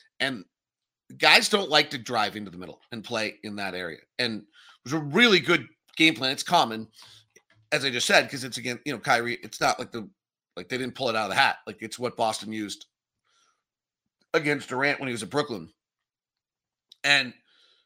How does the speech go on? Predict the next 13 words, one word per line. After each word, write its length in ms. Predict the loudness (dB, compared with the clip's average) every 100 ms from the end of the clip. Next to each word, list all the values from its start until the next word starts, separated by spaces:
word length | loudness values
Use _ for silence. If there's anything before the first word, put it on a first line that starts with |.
| _ _ _ _ -6
it, 160 | -6 -8 -4
it, 180 | -4 -4 0
and 160 | 0 2
both 180 | 0 0
those 140 | 0
guys 200 | 0 0
were 60 | -2
in 60 |
Brooklyn. 280 | -2 -2 0
It, 100 | 0 0
it 60 | 8
causes 320 | 10 10 4
problems. 380 | 0 -2 -4